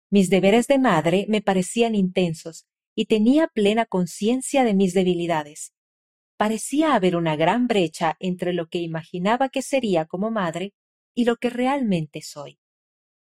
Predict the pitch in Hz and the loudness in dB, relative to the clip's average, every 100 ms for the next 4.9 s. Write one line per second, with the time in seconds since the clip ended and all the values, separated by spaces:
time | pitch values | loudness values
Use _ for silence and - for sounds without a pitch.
0 | _ _ _ _ 208 214 208 202 180 185 | _ _ _ _ 0 2 2 0 0 2
1 | 196 240 262 254 160 147 - _ 233 214 | 2 2 0 -2 -4 -8 -14 _ -2 -2
2 | 202 247 247 262 247 214 202 180 175 - | 0 -2 -2 -4 -4 -4 -2 -2 -4 -8
3 | 170 165 - 208 208 214 - 233 226 226 | -10 -12 -8 -4 -2 -4 -4 -4 -2 -6
4 | 196 185 180 165 165 160 151 147 | -8 -12 -10 -8 -6 -6 -6 -8